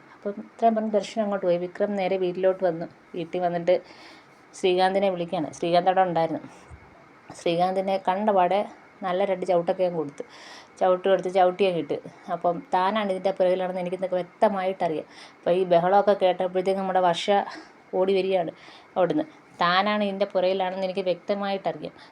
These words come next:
താൻ, ഏ, ഈ ഇതിൻ്റെയൊക്കെ സൂത്രധാരനാണെന്ന് താനാണെന്നും അറിയാം. പക്ഷേ എൻ്റെ പാവം വിശ്വട്ടനെ കൊടുക്കുമെന്ന് ഞാൻ ഒരിക്കലും വിചാ-, വിചാരിച്ചില്ല. എൻ്റെ വിശ്വട്ടനെ കുടുക്കിയ തനിക്ക് ഞാൻ വെച്ചിട്ടുണ്ട്. ഈ കേസ് എങ്ങനെ പോകുന്നെന്ന് നോക്കട്ടെ. ഒരു നാൾ എൻ്റെ സത്യം പുറത്ത് വരും.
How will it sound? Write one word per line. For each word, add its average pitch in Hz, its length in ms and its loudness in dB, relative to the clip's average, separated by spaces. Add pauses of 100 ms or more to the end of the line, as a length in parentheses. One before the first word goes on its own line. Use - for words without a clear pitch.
(140)
താൻ, 185 340 -2
ഏ, 185 160 -2 (120)
ഈ 185 160 -2
ഇതിൻ്റെയൊക്കെ 185 520 -2
സൂത്രധാരനാണെന്ന് 185 1120 -4
താനാണെന്നും 180 560 0
അറിയാം. 160 240 -6
പക്ഷേ 165 240 -10
എൻ്റെ 175 140 -4
പാവം 175 380 0
വിശ്വട്ടനെ 202 420 -6
കൊടുക്കുമെന്ന് 190 480 -4
ഞാൻ 185 120 -6
ഒരിക്കലും 175 320 -4
വിചാ-, 160 340 -8
വിചാരിച്ചില്ല. 160 460 -4 (520)
എൻ്റെ 170 180 0
വിശ്വട്ടനെ 196 520 -4
കുടുക്കിയ 190 340 -4
തനിക്ക് 180 420 -4
ഞാൻ 196 120 -6
വെച്ചിട്ടുണ്ട്. 165 500 -6
ഈ 190 120 -6
കേസ് 185 440 -2 (1040)
എങ്ങനെ 202 300 0
പോകുന്നെന്ന് 196 480 0
നോക്കട്ടെ. 170 360 -2 (140)
ഒരു 170 160 -2
നാൾ 196 160 0
എൻ്റെ 190 160 0
സത്യം 202 360 -2
പുറത്ത് 180 280 -2
വരും. 160 160 -2